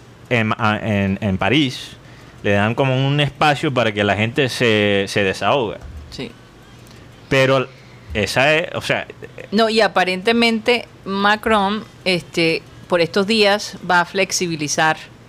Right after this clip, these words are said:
Speaker 2: las, eh, medidas que se están tomando con, con lo del covid allá.
Speaker 1: Mm.
Speaker 2: Ahora, me llamó la atención, bueno, que los estadios del, del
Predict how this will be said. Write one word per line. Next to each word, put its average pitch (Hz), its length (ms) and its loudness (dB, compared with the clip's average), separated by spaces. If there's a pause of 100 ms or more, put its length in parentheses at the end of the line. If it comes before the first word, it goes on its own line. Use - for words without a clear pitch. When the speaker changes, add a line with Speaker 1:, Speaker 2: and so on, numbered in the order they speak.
(520)
Speaker 2:
las, 156 640 0
eh, 151 240 0
medidas 156 340 0
que 208 80 -2
se 175 80 0
están 147 220 -4
tomando 165 460 0
con, 151 240 -8 (160)
con 151 120 -6
lo 143 80 -2
del 135 140 -6
covid 220 300 4
allá. 123 180 -4 (520)
Speaker 1:
Mm. 202 40 -12 (260)
Speaker 2:
Ahora, 190 220 4
me 175 160 0
llamó 160 220 2
la 190 100 4
atención, 240 540 0
bueno, 185 240 2
que 180 80 -2
los 143 140 2
estadios 175 540 2
del, 165 340 2
del 139 300 -6